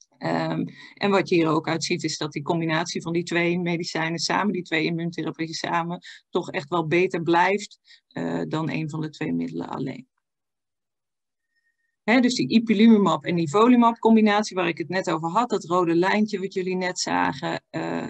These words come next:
is voor veel mensen een goede behandeling. Maar wat je ook zag is dat het niet voor iedereen werkt.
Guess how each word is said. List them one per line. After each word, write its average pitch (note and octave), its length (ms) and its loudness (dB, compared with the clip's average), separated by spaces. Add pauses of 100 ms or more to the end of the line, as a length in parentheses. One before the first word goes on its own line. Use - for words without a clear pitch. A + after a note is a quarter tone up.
is F#3+ 360 -2
voor F3+ 200 -4
veel G#3+ 200 4
mensen E3 360 -2
een C#3+ 80 -8
goede E3 220 0
behandeling. A3+ 760 2 (120)
Maar E3+ 180 -2
wat D#3+ 120 -2
je F#3 100 -2
ook F#3 180 -2
zag D#3 220 -2
is E3 160 -8
dat D#3+ 160 -6
het D3+ 80 -4
niet G#3+ 260 2
voor C#3 160 -4
iedereen E3+ 480 -2
werkt. G#3 760 -4